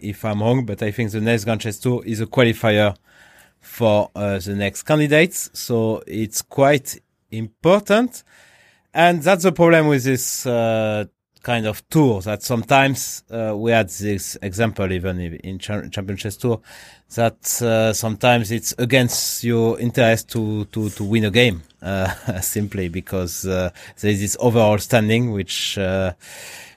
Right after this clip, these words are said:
you, you can screw up one opponent, but, uh, it's not good. It's not good f-, for you, for your overall, uh, uh, standing. So, yeah, that was just, uh, pure, uh, from a pure mathemati-, ma-, mathec-,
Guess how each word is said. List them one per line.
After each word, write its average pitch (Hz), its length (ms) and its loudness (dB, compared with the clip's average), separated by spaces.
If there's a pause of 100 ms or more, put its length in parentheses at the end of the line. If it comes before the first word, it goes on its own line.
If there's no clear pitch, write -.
you, 104 100 -4 (120)
you 113 60 0
can 113 200 2
screw 117 240 2
up 110 180 0
one 110 380 2
opponent, 139 720 2
but, 107 480 -4
uh, 104 380 4
it's - 160 -6
not 92 160 -2
good. 92 240 -2
It's 90 240 -4
not 113 140 4
good 110 140 2
f-, 82 360 -8
for 110 160 2
you, 104 200 4
for 98 220 0
your 98 160 2
overall, 90 500 0
uh, 82 40 -6 (580)
uh, 85 240 -10
standing. 82 340 -8
So, 135 420 -2
yeah, 127 240 2
that 180 220 0
was 170 240 4
just, 135 380 0
uh, 120 320 2
pure, 123 400 0
uh, 107 420 -4 (340)
from 131 220 0
a 139 60 0
pure 185 280 4
mathemati-, 139 540 0
ma-, 131 260 2
mathec-, 127 500 -2